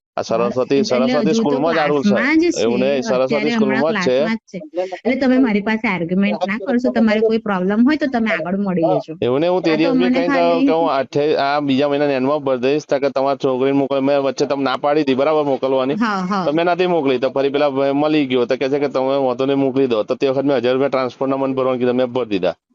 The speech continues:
Speaker 1: આ
Speaker 2: બરાબર.
Speaker 1: સરસ્વતી સ્કૂલમાં જ આ રૂલ્સ છે.
Speaker 2: <laughs> ફીસ તો પે કરવી જ
Speaker 1: ભાઈ, એવું
Speaker 2: પડશે.
Speaker 1: નહીં
Speaker 2: એટલે
Speaker 1: કરાવું.
Speaker 2: એમને તો અમારા ટીચરના છોકરાઓ જો કરાવે છે, તો પછી
Speaker 1: ના, ના.
Speaker 2: બધા જોડે તો કરાવે
Speaker 1: આ
Speaker 2: જ
Speaker 1: તો
Speaker 2: ને.
Speaker 1: રૂલ્સ, અ,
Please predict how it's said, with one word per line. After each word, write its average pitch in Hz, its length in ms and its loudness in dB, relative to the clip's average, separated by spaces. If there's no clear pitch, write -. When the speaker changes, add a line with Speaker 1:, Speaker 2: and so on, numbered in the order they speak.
Speaker 1:
આ 127 60 -2
Speaker 2:
બરાબર. 143 240 -2
Speaker 1:
સરસ્વતી 165 320 0
સ્કૂલમાં 175 340 0
જ - 20 4
આ 180 100 4
રૂલ્સ 151 280 0
છે. 113 140 2
Speaker 2:
<laughs> - 500 -4
ફીસ 277 320 4
તો 311 120 2
પે 277 160 -2
કરવી 254 380 0
જ - 40 0
Speaker 1:
ભાઈ, 156 120 2
એવું 190 200 2
Speaker 2:
પડશે. 190 140 0
Speaker 1:
નહીં 196 60 2
Speaker 2:
એટલે 202 120 2
Speaker 1:
કરાવું. 190 220 2
Speaker 2:
એમને 269 300 0
તો 269 60 -2
અમારા 277 260 2
ટીચરના 277 460 2
છોકરાઓ 277 400 0
જો 277 160 2
કરાવે 277 480 0
છે, 220 160 0
તો 240 120 -2
પછી 262 440 0
Speaker 1:
ના, 240 340 2
ના. 220 220 2
Speaker 2:
બધા 220 200 0
જોડે 247 200 2
તો 262 100 0
કરાવે 254 400 0
Speaker 1:
આ - 100 0
Speaker 2:
જ 247 60 2
Speaker 1:
તો 143 60 2
Speaker 2:
ને. 143 120 2
Speaker 1:
રૂલ્સ, 143 400 0
અ, 156 120 2